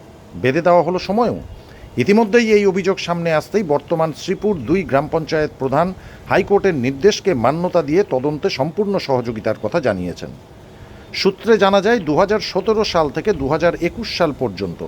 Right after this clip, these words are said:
একশো দিনের কাজে বিপুল দুর্নীতি হয়েছে। দশ লক্ষ টাকার বেশি বিভিন্ন প্রকল্পকে তুলনামূলকভাবে কম টাকার প্রকল্পে রূপান্তরিত করে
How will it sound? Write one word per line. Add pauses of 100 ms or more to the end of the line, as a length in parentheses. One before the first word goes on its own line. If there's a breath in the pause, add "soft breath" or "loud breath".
একশো
দিনের
কাজে
বিপুল
দুর্নীতি
হয়েছে। (580 loud breath)
দশ
লক্ষ
টাকার
বেশি
বিভিন্ন
প্রকল্পকে (360 loud breath)
তুলনামূলকভাবে (120)
কম
টাকার (100)
প্রকল্পে
রূপান্তরিত
করে